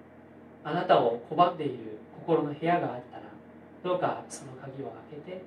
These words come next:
あなたが来ていただけるようにさせてください。また、本当に神様、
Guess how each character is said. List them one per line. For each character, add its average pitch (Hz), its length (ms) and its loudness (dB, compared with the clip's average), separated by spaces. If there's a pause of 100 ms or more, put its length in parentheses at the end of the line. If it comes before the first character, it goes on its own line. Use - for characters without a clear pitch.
(440)
あ 139 80 -4
な - 100 -4
た 120 160 -8
が 139 220 -6 (680)
来 - 120 -14
て - 260 -2 (120)
い - 20 -14
た 143 80 -4
だ 143 120 -8
け 156 120 -8
る 165 140 -8
よ 202 140 -4
う - 40 -4
に - 80 -10 (300)
さ - 100 -16
せ - 60 -18
て - 120 -18
く - 240 -14
だ - 60 -2
さ - 60 -4
い。 - 40 -10 (3250)
ま 165 80 6
た、 143 260 10 (240)
本 160 100 -6
当 185 140 6
に 135 300 4 (720)
神 - 140 -8
様、 - 340 -8